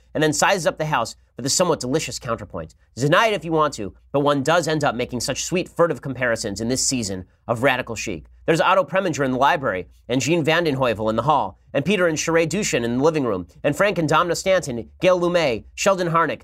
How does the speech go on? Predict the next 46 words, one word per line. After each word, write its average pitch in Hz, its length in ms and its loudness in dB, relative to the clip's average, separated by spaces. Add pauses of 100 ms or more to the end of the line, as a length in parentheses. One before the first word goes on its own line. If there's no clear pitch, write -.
(100)
Cynthia 175 340 0
Phipps, - 340 -2 (140)
Burton 180 320 0
Lane, 123 340 0 (120)
Missus 139 180 0
August 175 360 2
Heckscher, 147 400 -2 (120)
and 131 160 0
scores 196 380 2
more, 165 160 4
including 147 320 -2
Charlotte 185 320 2
Curtis, 143 260 -4
women's 160 300 0
news 165 240 0
editor 131 260 0
of 113 80 -4
the 135 80 0
New 131 60 2
York 135 160 2
Times, 113 320 -2 (200)
America's 160 420 2
foremost 190 360 2
chronicler 175 440 2
of 120 80 -2
society. 110 640 -2 (180)
A 135 80 2
lean 170 300 2
woman 156 160 2
in 131 80 -2
black, 123 320 0
her 143 80 -2
notebook 151 340 0
out, 107 220 -2 (180)
standing 175 360 2
near 156 100 4
Felicia 156 400 -2
and 120 140 -2
Big 165 160 0
Robert 147 320 2
Bay 120 200 2
and 123 140 -4
talking 151 300 0
to 123 80 -6
Sheree 131 280 0
Dushin. 120 440 -4